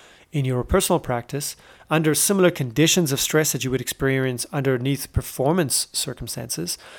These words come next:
what does that mean? That means that largely your performance under the real life circumstances are gonna be largely, um, all taken care of. They're gonna be automatic.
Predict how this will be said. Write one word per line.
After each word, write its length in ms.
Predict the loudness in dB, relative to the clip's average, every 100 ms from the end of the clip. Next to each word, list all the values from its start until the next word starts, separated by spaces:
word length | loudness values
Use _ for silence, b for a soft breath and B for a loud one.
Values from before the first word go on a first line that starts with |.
| B B _
what 120 | 0
does 120 | 0
that 180 | 0 0
mean? 380 | 2 2 2 -2 -2
That 180 | 0
means 200 | 2 2
that 120 | 2 2
largely 540 | 6 8 6 4 0
your 160 | -2 -2
performance 840 | -4 2 6 6 4 0 -4 -6 2
under 440 | 4 8 8 6 2
the 200 | -2 -2
real 320 | 2 6 6
life 240 | 6 2 0
circumstances 640 | -2 -4 -4 -4 -4 -8
are 160 | -6 -4
gonna 100 | -4
be 140 | -4
largely, 920 | -4 -2 2 6 6 4 0 -2 -2 -8 b b b _
um, 560 | -8 -8 -8 -10 -12 -14 _ _ -20 -20 0
all 220 | 2 2
taken 320 | 0 -6 -8
care 260 | -6 -4 -4
of. 160 | -6
They're 120 | -6 -6
gonna 160 | -6
be 100 | -6
automatic. 640 | -8 -8 -10 -12 -16 -20